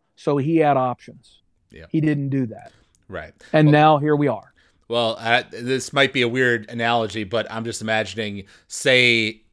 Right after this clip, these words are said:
Speaker 2: Nick Saban, pre all of his success at Alabama, was here at Nebraska, you know, as our coach, and we have these struggles with Adrian. There's little doubt in my mind that he would have been willing to go into the transfer portal,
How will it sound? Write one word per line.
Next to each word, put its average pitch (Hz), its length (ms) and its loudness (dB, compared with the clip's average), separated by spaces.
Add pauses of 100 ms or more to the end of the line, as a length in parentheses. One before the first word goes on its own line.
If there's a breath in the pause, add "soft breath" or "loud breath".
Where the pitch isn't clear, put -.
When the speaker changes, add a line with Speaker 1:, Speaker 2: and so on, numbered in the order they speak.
(100)
Speaker 2:
Nick 131 320 -2
Saban, 120 580 0
pre 123 600 -2
all 117 200 -2
of 104 60 -6
his 110 120 -6
success 107 380 -10
at 101 60 -12
Alabama, 110 760 -2
was 107 240 -8
here 113 200 -2
at 107 80 -4
Nebraska, 104 760 -4 (280 soft breath)
you 113 60 -8
know, 110 60 -2
as 107 100 -6
our 104 80 -4
coach, 117 460 0
and 107 100 -4
we 107 100 -6
have 104 180 -4
these 101 160 -10
struggles 110 300 -4
with 95 100 -10
Adrian. 104 580 -6 (680 soft breath)
There's 135 300 0
little 147 160 4
doubt 127 240 4
in 113 60 -2
my 113 120 0
mind 113 360 0
that 110 100 -10
he 135 220 -6
would 127 160 0
have 104 180 -4
been 107 500 -2
willing 113 480 -2
to 107 340 -4
go 123 200 2
into 127 100 -4
the 117 80 -4
transfer 123 440 -6
portal, 107 600 -4